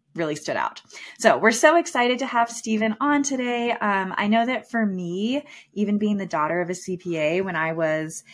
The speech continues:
making the transition between, you know, W two employment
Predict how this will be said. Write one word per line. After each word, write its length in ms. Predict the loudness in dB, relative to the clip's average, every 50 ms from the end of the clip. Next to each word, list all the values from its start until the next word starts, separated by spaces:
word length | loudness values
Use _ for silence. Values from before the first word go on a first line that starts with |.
| -20 -16 -12 -10 -4 -2
making 280 | -2 0 2 2 2
the 80 | 2 0
transition 580 | 0 0 -2 0 0 -2 -2 -2 -4 -4 -4
between, 640 | -4 -4 -4 -6 -8 -6 -6 -4 -4 -4 -4 -4 -6 -8 _ _ _ -20 -18 _
you 80 | -12 -12
know, 140 | -12 -10
W 320 | -8 -8 -8 -6 -6 -8 -8
two 220 | -6 -4 -2 0
employment 600 | 0 0 0 0 -2 -2 -2 -2 -2 -4 -4 -6